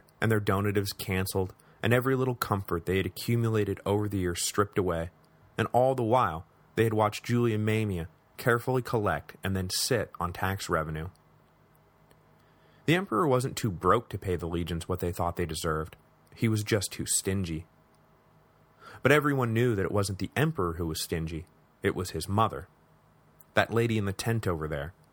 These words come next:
she's the one who keeps our rations standard and our camps rough. And she's the same lady who's telling her son to make peace with the Sassanids rather than punish them for their transgressions. No,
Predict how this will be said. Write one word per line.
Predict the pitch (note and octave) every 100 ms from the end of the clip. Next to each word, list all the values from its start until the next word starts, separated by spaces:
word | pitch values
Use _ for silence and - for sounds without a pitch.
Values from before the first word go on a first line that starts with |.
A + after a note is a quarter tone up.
| _ _
she's | - C3+ B2+ A#2+
the | G2+
one | F2+ F2
who | F2
keeps | - F2+ -
our | F2
rations | E2+ E2 - G#2 -
standard | - F2 F2+ F2+ - _ _
and | B2
our | A2+
camps | - - D2 -
rough. | F2 F#2 D#2 - - _ _ _ _ _ _ _
And | G#2 -
she's | C3 C3+ A#2+
the | F#2+
same | - D#3 D3 F2
lady | E2 D#2+
who's | E2+ G2
telling | - B2 A#2+
her | G#2
son | G2+ G#2+ G#2
to | F#2+
make | E2 - -
peace | C#3+ A2 -
with | -
the | -
Sassanids | - - B2 A2 D#2+ - _ _ _
rather | G2+ G#2 F#2+
than | F#2
punish | F2+ - D3 G#2+
them | - D#2+
for | -
their | E2+ D#2+
transgressions. | - E2 F2 - G#2+ - C#2+ - - _ _ _ _ _ _ _ _ _ _ -
No, | A2+ A2 G#2+